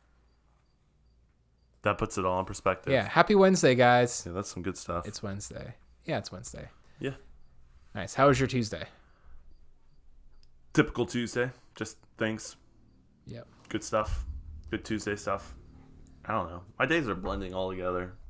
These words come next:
Speaker 2: Mm-hmm.
Speaker 1: So.
Speaker 2: They're
Speaker 1: Yeah.
Speaker 2: all just not Friday?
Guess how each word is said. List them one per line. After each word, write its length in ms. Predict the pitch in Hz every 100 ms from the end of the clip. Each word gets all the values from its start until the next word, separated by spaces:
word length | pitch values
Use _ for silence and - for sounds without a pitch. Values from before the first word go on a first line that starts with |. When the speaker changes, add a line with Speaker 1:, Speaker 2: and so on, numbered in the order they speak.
| - - 131
Speaker 2:
Mm-hmm. 280 | 117 120 110 - - - - - - - - - - - - - - -
Speaker 1:
So. 180 | 98 90 - - - - - - - -
Speaker 2:
They're 160 | 131 123
Speaker 1:
Yeah. 40 |
Speaker 2:
all 80 | 120
just 200 | 117 -
not 240 | 113 110 -
Friday? 360 | 110 110 127